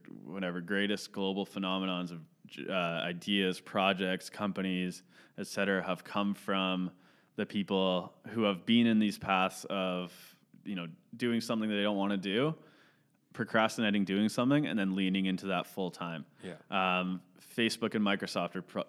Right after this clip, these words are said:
Speaker 1: two of the biggest companies in the world. Uh, pr-, maybe, I think.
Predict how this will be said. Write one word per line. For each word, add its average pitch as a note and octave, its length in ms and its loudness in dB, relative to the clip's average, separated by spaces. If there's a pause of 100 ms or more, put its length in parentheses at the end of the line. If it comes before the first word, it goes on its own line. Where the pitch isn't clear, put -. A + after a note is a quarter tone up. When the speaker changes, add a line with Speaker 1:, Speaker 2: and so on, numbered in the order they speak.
Speaker 1:
two G#2 220 -2
of G2 40 0
the F#2 80 0
biggest F2+ 340 -4
companies F2 360 -6
in F2 80 -8
the E2 80 -6
world. - 280 -8 (680)
Uh, - 40 -12 (100)
pr-, - 100 -8 (100)
maybe, D#2+ 460 -10
I E2+ 80 -8
think. D#2 300 -12